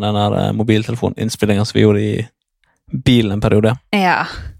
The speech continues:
Speaker 2: nå har de ikke stengt ned sjappa da, men de har anbefalt alle å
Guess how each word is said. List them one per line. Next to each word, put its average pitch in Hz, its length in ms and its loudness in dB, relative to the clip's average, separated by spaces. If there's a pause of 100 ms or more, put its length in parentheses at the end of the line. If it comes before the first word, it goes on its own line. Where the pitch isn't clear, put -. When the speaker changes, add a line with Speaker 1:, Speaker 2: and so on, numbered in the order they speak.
(200)
Speaker 2:
nå 220 80 4
har 208 120 4
de 202 60 -2
ikke 214 140 -4
stengt 214 300 0
ned 185 100 -4
sjappa 190 300 -2
da, 190 120 4
men 190 200 -4
de 196 80 -2
har 190 280 4
anbefalt 180 460 -2
alle 175 240 0
å 175 320 2